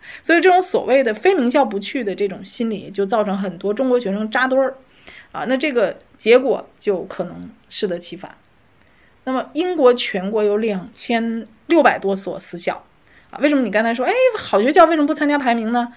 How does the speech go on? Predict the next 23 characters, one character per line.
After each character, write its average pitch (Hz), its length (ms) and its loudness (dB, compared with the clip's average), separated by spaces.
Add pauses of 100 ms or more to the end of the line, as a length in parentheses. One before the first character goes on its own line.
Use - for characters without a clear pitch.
(180)
啊， - 160 -14
那 240 120 -4
像 254 300 4
伊 269 220 -4
顿、 262 480 0
哈 220 340 -6
罗 196 240 -6
这 233 160 -4
种 196 220 -8
老 208 280 -2
牌 - 200 -10
儿 175 80 -4
的 208 80 -2
公 214 200 -4
学， 214 120 -6
他 - 100 -8
们 277 100 0
就 294 100 -2
不 370 180 0
参 202 260 -4
加 - 140 -14
A 175 80 -10
Level 165 320 -10